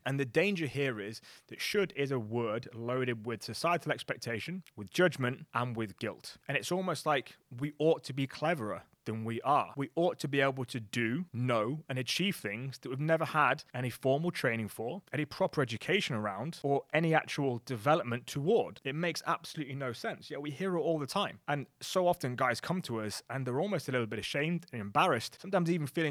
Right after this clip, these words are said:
a little bit guilty because they're like, "Oh, I should have known better. You know, I, I'm, I'm a, I'm a fully grown adult guy. I'm a successful professional. I used to be an athlete. I should know how to program this. I should know to get a control of that.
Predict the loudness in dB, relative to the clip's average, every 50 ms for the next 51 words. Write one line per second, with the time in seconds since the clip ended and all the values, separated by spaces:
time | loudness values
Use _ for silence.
0 | 2 2 2 0 0 -2 -4 -2 0 2 2 2 2 0 -2 -2 -2 -4 -6 -6
1 | -8 -8 -4 -4 0 2 2 2 0 -2 -8 -8 -8 -8 -8 -6 -4 -4 -4 -4
2 | -4 -4 -2 -2 -2 -2 -4 -6 -6 -8 -10 -12 -10 -6 -4 -4 -4 -4 -6 -6
3 | -8 -6 -4 -2 -2 -2 -2 -2 -2 0 0 0 0 0 -2 -6 -4 -2 -2 -2
4 | 0 0 0 0 0 2 0 0 0 0 2 2 2 2 2 0 -2 -4 -8 -6
5 | -2 -2 -2 -2 -4 -8 -8 -6 -6 -6 -6 -6 -6 -4 -2 -2 -4 -4 -4 -2
6 | -2 -2 -2 -2 -4 -6 -6 -4 -4 -6 -4 -2 -2 -2 0 0 0 2 2 0
7 | 0 -2 -4 -2 0 0 0 0 -2 -6 -8 -12 -14 -18 -14 -10 -6 -4 -4 -2
8 | -2 -2 -2 0 2 2 2 2 0 -4 -8 -16 -20 _ -10 -6 -4 -4 -4 -4
9 | -4 -6 -6 -4 0 0 0 0 0 -2 -4 -6 -6 -6 -8